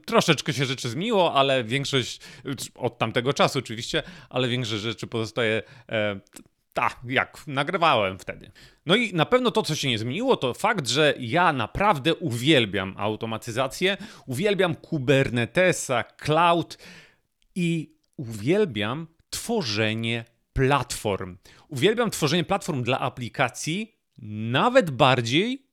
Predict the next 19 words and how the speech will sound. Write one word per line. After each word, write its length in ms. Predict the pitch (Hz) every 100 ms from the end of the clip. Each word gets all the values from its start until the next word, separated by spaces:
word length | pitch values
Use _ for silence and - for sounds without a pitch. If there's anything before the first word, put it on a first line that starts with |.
| _
niż 260 | 147 170 -
pisanie 420 | 185 - 208 156
aplikacji. 560 | 101 117 - 104 - 120
Dlatego 720 | 156 - 269 160 120 202 -
wybrałem 800 | - 120 240 180 147 110 110 120
właśnie 600 | 117 156 160 - 135 120 - - - -
tą 220 | 196 185
ścieżkę 560 | - - 147 - - 113
kariery, 600 | 113 98 101 143 214 240 - 147
bo 260 | 117 107 190
po 120 | 214
prostu 320 | - 120 -
mi 140 | 131 135
ona 160 | 156
bardziej 440 | 156 107 165 139 170
odpowiada. 360 | - 185 139
Odpowiada 520 | 117 - 123 151 139 127
bardziej 540 | 110 156 127 165 147 - - 117
moim 600 | 156 180 165 156 156